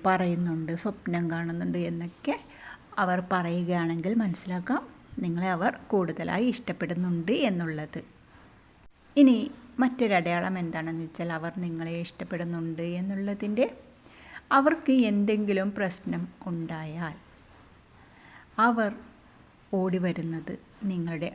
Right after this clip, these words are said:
അടുത്തേക്കായിരിക്കും എന്നുള്ളത്. അതായത് നിങ്ങളുടെ അടുത്ത് അവർ അത്രയ്ക്കും ആ ഒരു സ്നേഹം അവർ അനുഭവിക്കുന്നു എന്നുള്ളതാണ്. ഒരു കംഫർട്ടായി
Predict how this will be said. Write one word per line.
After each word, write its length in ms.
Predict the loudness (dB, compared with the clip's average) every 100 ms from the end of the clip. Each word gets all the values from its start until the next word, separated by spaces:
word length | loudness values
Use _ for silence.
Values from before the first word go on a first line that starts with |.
| -6
അടുത്തേക്കായിരിക്കും 1080 | -8 -6 -10 -10 -8 -8 -8 -10 -8 -4 -2
എന്നുള്ളത്. 640 | -2 -4 -8 -10 -14 -14 -14 -14 -20 -20 -20 -20 -20 -20 -20 -20 -20 -20 -20 -20 -20 -20 -20 -20 -20 -20 -20 -20 -20 -20 -20 -20 -20 -6 -2
അതായത് 420 | 2 4 4 2 2
നിങ്ങളുടെ 380 | 2 2 2 4
അടുത്ത് 380 | 4 2 0 -4 -4
അവർ 240 | -4 -6 -8 -8
അത്രയ്ക്കും 840 | -8 -8 -16 4 8 8 4 -4 -4 -8 -18 -20 -16 -4
ആ 80 | 0
ഒരു 300 | 0 0 0 -2
സ്നേഹം 540 | -2 -4 -4 -4 -6 -10 -14 -10 -2
അവർ 300 | 0 0 -4 -8 -20 -20 0
അനുഭവിക്കുന്നു 800 | 2 2 0 0 -2 -2 -2 -2 -2
എന്നുള്ളതാണ്. 720 | -2 -2 -2 -4 -6 -8 -10 -12 -16 -20 -10
ഒരു 180 | 0 2 2 0
കംഫർട്ടായി 800 | 0 0 0 -2 -2 -2 0 -2